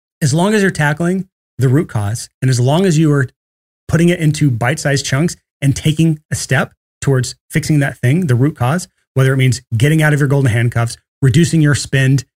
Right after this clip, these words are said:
in your personal life so that you can take a step back from a golden handcuffs job and get something in the meantime that allows you more time to work on your business so you can actually get what you want. And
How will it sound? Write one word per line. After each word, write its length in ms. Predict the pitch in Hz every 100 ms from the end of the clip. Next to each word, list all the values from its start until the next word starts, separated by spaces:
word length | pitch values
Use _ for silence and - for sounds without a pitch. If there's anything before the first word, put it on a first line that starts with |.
| _
in 100 | 139
your 100 | 135
personal 340 | 131 139 131 123
life 280 | 120 127 _ -
so 100 | 143
that 140 | 131
you 80 | 127
can 80 | 110
take 180 | 160 147
a 20 |
step 260 | - 131 117
back 240 | 127 147
from 180 | - 131
a 220 | 123 107 _ _ -
golden 180 | 160 151
handcuffs 420 | 147 143 143 113
job 380 | - 127 120 131 _ _
and 140 | 135 123
get 120 | 151
something 480 | 160 147 147 143 139 -
in 80 | 147
the 60 |
meantime 420 | 139 156 - 123 127
that 80 |
allows 260 | 120 127 123
you 80 | 131
more 240 | 127 190
time 240 | - 151 131
to 80 |
work 180 | 127 127 -
on 140 | 156
your 80 | 175
business 240 | 127 135
so 40 | 131
you 60 |
can 80 | 120
actually 240 | 131 127 110
get 160 | 131
what 160 | 147 123
you 80 | 123
want. 300 | 110 127 - _ _ 160
And 360 | 190 175 135